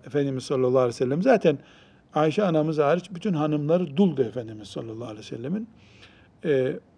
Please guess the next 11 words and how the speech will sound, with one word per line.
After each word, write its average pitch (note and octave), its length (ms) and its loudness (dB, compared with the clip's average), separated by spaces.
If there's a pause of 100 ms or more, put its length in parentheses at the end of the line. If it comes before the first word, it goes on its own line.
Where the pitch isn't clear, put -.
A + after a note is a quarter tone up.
(320)
bu G3 340 0
ismi F3+ 760 0
geldiğinde D3+ 600 2
Efendimiz D#3 420 0
sallallahu D3 240 -2
aleyhi C#3 140 -8
ve - 20 -6
sellem D#3+ 140 -8
bu D3+ 100 -2
ismi D3 260 -6
değiştirdi. B2+ 600 -2